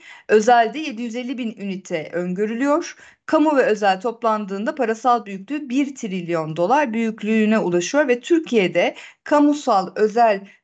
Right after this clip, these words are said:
toplanıl-, topladığımızda pazar büyüklüğü bakımından beş nokta yetmiş beş milyar dolara,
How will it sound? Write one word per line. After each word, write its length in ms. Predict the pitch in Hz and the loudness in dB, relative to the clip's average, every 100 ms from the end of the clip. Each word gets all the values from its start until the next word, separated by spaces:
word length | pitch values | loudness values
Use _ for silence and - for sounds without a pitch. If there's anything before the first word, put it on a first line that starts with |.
| - | -4
toplanıl-, 640 | 240 240 233 220 202 196 - | -2 -2 -4 -4 -6 -10 -12
topladığımızda 1040 | - 233 - 220 190 196 185 170 - 294 320 _ _ - | -8 -4 0 0 0 -2 -2 -4 0 0 0 _ _ -2
pazar 480 | 226 233 254 269 | 0 2 2 2
büyüklüğü 380 | 202 180 - 170 | -2 -12 -14 -14
bakımından 460 | 180 180 175 262 262 | -14 -12 -6 -4 -2
beş 200 | 247 - | -6 -8
nokta 200 | - 208 | -10 -10
yetmiş 300 | 208 220 - | -8 -8 -6
beş 200 | 254 233 | -4 -4
milyar 400 | 202 226 277 196 | 0 2 0 0
dolara, 520 | 208 208 202 196 190 | 0 2 4 2 0